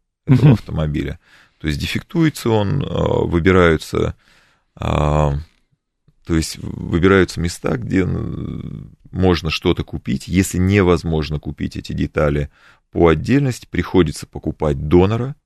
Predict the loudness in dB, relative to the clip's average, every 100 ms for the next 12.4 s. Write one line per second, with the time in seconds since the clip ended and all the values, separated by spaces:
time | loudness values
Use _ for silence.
0 | _ -8 -4 -4 -6 -12 _ 0 0 0
1 | -4 2 4 6 4 0 -2 -2 -4 -4
2 | -4 -6 -4 0 0 0 -2 0 -2 0
3 | -4 -6 -6 -8 -12 -10 -6 -2 -2 -2
4 | -4 -4 -2 -2 -2 -2 -2 -6 _ _
5 | _ _ _ -4 0 4 4 0 _ _
6 | _ _ _ -4 -4 -6 -6 0 0 2
7 | 0 -2 -4 -2 0 0 0 0 0 0
8 | -4 -6 -8 -10 -6 -4 -6 -8 -12 -10
9 | -12 -8 -4 -4 -4 -6 -6 -10 -8 -6
10 | -6 -6 -6 -2 -4 0 2 2 2 0
11 | 0 -2 -6 -10 -6 -6 -2 -4 -2 -4
12 | -4 -4 -10